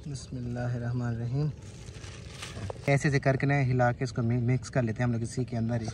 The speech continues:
क्योंकि बर्तन हम लोग को ज़्यादा लाए नहीं है, तो इसी से ही गुजारा करना है। तो भाई बाकी नमक, अ, डालना भूल गए थे, वो नमक भी अभी इसके अंदर ऐड करना है। तो रेडी होने वाला, अभी एंड में हम इसके अंदर ये डालते हैं और इसका पानी जो ना सुखाते हैं। मतलब, अ, जिंजर और जो ना garlic का paste था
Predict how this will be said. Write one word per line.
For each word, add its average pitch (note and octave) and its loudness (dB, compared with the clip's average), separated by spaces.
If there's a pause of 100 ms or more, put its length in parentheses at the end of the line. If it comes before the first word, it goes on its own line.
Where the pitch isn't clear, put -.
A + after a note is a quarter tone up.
(640)
क्योंकि C#3+ 4
बर्तन C#3+ 6
हम C#3 8
लोग C3+ 6
को C#3 6
ज़्यादा C3+ 6
लाए B2+ 6
नहीं D3 6
है, C#3+ 2 (540)
तो - -4
इसी A#2+ 2
से D3 4
ही C#3+ 6
गुजारा A#2+ 4
करना G#2+ -2
है। - -16
तो C#3+ -6
भाई D3 2
बाकी D3+ 0
नमक, D3+ 0
अ, C#3+ -4
डालना C#3+ 0
भूल C3 -2
गए C#3 2
थे, C#3 -2
वो C3+ 0
नमक C3 -2
भी B2+ -6
अभी B2 -2
इसके A#2 -6
अंदर A2+ -6
ऐड G2+ -8
करना A#2 -10
है। - -14 (1300)
तो D#3 8
रेडी C3 4
होने C3 4
वाला, C3 6
अभी B2+ 2
एंड B2 2
में B2 0
हम A#2+ 0
इसके A#2 -2
अंदर A#2+ 2
ये B2 2
डालते B2+ 2
हैं B2 2
और B2 2
इसका A#2+ -2
पानी A2+ 0
जो A2+ 0
ना A#2+ 0
सुखाते A2+ -8
हैं। A2+ -8 (440)
मतलब, C#3+ 6
अ, B2+ 0
जिंजर C#3+ 6
और C#3 6
जो C3 0
ना C#3+ 4
garlic B2+ 2
का B2+ 0
paste B2+ -4
था B2 -6